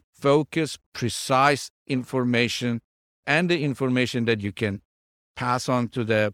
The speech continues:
other element of the military for accurate location, targeting, and also combine those information through the ground station and other tools to develop a strategy going forward, basically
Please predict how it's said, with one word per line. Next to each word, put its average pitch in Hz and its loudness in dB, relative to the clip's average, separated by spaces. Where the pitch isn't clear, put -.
other 143 4
element 131 2
of 127 -2
the 123 -2
military 117 0
for 104 -4
accurate 120 2
location, 131 -2
targeting, 127 0
and 110 -2
also 123 0
combine 135 2
those 139 0
information 113 -2
through 139 -6
the 135 -4
ground 127 0
station 110 -4
and 104 -6
other 135 2
tools 104 -4
to 117 -8
develop 127 2
a - -10
strategy 117 -2
going 101 -2
forward, 101 -2
basically 110 -2